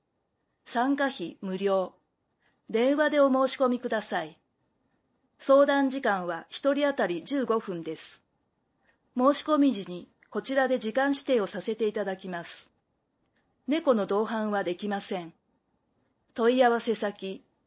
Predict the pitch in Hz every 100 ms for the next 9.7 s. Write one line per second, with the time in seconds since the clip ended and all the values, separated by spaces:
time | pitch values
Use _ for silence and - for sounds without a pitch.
0 | _ - 262 285 285 - 269 247 240 240
1 | 220 214 196 190 _ - 226 262 285 254
2 | 247 233 165 156 - _ _ _ _ _
3 | - 233 214 - 294 294 285 240 175 165
4 | - _ - 202 226 233 220 214 - _
5 | _ 220 262 277 285 214 180 185 202 208
6 | 190 165 - _ _ _ _ _ _ _
7 | _ _ _ _ _ _ _ _ _ _
8 | _ _ _ _ - 240 294 302 285 277
9 | - - 254 - 196 170 175